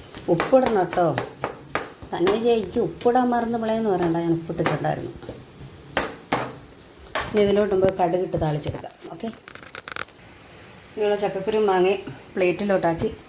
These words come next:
കഴുകി വീണ്ടും വെച്ചു. ഇനി വെളിച്ചെണ്ണ ഒഴിച്ച് കടുക് ഇട്ട് താളിച്ചെടുക്കാം. കടുക് എടുത്ത് വെച്ചിട്ടുണ്ട്, കറിവേപ്പിലയുണ്ട്. കടുകിട്ട് പടപട പടപട പടപട.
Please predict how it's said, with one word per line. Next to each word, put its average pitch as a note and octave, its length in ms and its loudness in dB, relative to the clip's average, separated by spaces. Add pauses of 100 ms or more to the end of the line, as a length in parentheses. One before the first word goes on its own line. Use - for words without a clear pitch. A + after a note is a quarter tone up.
കഴുകി F#3 320 0
വീണ്ടും F3 280 4
വെച്ചു. A3 160 -2 (340)
ഇനി G3+ 180 0
വെളിച്ചെണ്ണ G3 340 2
ഒഴിച്ച് - 220 0
കടുക് F3+ 300 4
ഇട്ട് A3 120 -6 (100)
താളിച്ചെടുക്കാം. D#3 680 0 (1700)
കടുക് G#3+ 240 6
എടുത്ത് G3 200 -2
വെച്ചിട്ടുണ്ട്, F#3 360 -2 (420)
കറിവേപ്പിലയുണ്ട്. F3+ 640 2 (4000)
കടുകിട്ട് A3 400 0 (160)
പടപട G3+ 400 0 (2000)
പടപട G3 300 0
പടപട. F#3 360 0